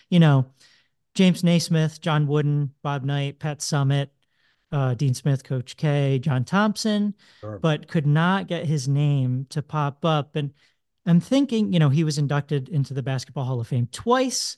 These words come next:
Speaker 1: which
Speaker 2: Yeah.
Speaker 1: is, you know, a hu-, huge deal. But do you think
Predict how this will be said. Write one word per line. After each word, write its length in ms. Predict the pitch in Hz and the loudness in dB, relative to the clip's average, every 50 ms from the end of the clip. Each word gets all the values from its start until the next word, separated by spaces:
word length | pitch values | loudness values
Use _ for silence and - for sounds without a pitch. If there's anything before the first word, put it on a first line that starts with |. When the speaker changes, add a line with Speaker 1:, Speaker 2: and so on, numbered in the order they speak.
| _ _ - | _ _ -6
Speaker 1:
which 180 | 151 139 - | -6 -4 -2
Speaker 2:
Yeah. 60 | 139 135 | -2 -2
Speaker 1:
is, 280 | 123 110 - - - - | -2 -2 -4 -8 -4 2
you 120 | 180 156 | 4 4
know, 140 | 143 127 127 | 4 4 2
a 100 | 131 143 - - | 0 -2 -6 -10
hu-, 160 | - - 220 | -8 -6 -4
huge 400 | 185 - 262 269 254 202 170 156 | 0 2 2 2 2 0 -2 -2
deal. 380 | - 196 180 156 139 131 131 120 | 0 2 2 2 2 2 0 0
But 360 | 123 156 143 135 - - _ _ _ _ _ _ - | 0 0 0 0 -2 -8 _ _ _ _ _ _ -10
do 140 | - - 180 | -4 -2 0
you 200 | 170 170 185 202 | 0 2 2 0
think 440 | 196 196 226 240 269 277 - - | 0 0 0 0 0 -2 -4 -10